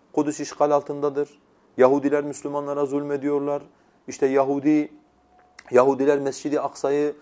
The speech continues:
insanları Mescid-i Aksa'ya girmekten engelliyorlar. Niye? Çünkü gidip oradaki Filistinlilere yardım etmek istesen de böyle bir imkan yoktur.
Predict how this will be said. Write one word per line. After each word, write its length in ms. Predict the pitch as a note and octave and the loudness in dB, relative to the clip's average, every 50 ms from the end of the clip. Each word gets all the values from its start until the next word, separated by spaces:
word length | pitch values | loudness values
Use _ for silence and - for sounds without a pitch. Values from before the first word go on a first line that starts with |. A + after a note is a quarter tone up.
| _ _ _ - - | _ _ _ -18 -12
insanları 500 | - C#3 B2+ - - C#3 C#3 C#3 C#3+ D3 | -10 -8 -8 -4 -4 -4 -2 -2 -2 -2
Mescid-i 360 | D3 C#3+ C3 - - C#3 C#3+ C3+ | -2 -6 -8 -8 -6 -4 -4 -4
Aksa'ya 320 | C3+ C3+ - - D3 C#3 | -4 -4 -4 -2 -2 -2
girmekten 520 | C#3 C3 C#3 C3+ C#3 C3 C3 - C#3+ C#3 | -2 -4 -6 -8 -8 -10 -8 -8 -10 -10
engelliyorlar. 720 | - C3+ C#3 C3+ B2 C3+ C3 C#3 C#3+ D3+ D3 C#3 C#3+ C#3+ C#3+ _ _ - | -10 -10 -10 -4 -2 -2 0 0 0 0 0 0 -2 -6 -8 _ _ -10
Niye? 360 | C#3+ F3+ G3 F#3+ G3 G#3+ A#3 _ _ _ _ _ _ _ _ _ _ - | -6 -2 -2 -2 -2 -4 -8 _ _ _ _ _ _ _ _ _ _ -8
Çünkü 200 | - D3 D3+ D#3+ | -6 -4 -4 -2
gidip 300 | C3 D3+ D3 F3+ D3 E3+ | -2 2 0 0 2 2
oradaki 580 | E3+ D#3+ D3 E3 D#3 - F3+ F3 F3 E3 - - - _ _ | 2 2 2 2 2 4 4 4 2 2 -2 -10 -18 _ _
Filistinlilere 600 | - D#3 D#3 D#3+ E3 - E3 D#3+ D#3 D#3 D#3 D#3+ | -2 0 0 -2 -2 -4 -6 -4 -4 -2 -2 0
yardım 380 | D#3+ D#3+ D#3 D3+ C#3+ E3 E3 | 0 2 0 0 0 -4 -4
etmek 280 | D#3+ D#3+ D#3+ E3 E3 D#3+ | -6 -6 -6 -8 -8 -8
istesen 460 | - - - D#3+ D#3 - F#3+ G3 G3 | -10 -6 -6 -6 -4 -6 -8 -8 -6
de 140 | G#3 G#3+ B3 _ _ _ _ _ _ _ _ - | -8 -8 -10 _ _ _ _ _ _ _ _ 0
böyle 220 | D3 D#3 E3 E3+ D#3 | 2 2 2 2 0
bir 100 | F3 E3+ | -2 -4
imkan 340 | D#3 D3+ - - G3 G#3 | -4 -6 -4 -4 -4 -4
yoktur. 400 | A#3 B3 A3 - - A#2 - - | -4 -8 -8 -8 -10 -12 -12 -14